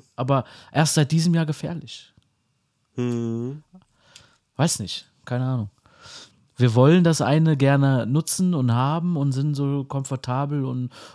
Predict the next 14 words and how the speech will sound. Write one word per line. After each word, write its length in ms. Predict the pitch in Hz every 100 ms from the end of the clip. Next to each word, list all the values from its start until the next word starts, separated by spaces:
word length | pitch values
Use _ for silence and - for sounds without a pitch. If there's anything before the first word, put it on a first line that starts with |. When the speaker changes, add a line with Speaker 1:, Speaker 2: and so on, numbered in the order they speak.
| -
Speaker 1:
und, 380 | 123 123 120 113
und, 560 | 117 117 113 110 104
äh, 480 | - 110 110 107 107
freuen 380 | 98 - 127 147
uns 220 | 147 139
über 200 | 123 131 123
die 100 | 120
geilen 320 | 117 127 135
Funktionen 600 | - 120 - 113 131 147
und 120 | 135
auf 120 | 123 -
der 100 | 78
anderen 280 | 120 131
Seite 360 | 127 127 127 135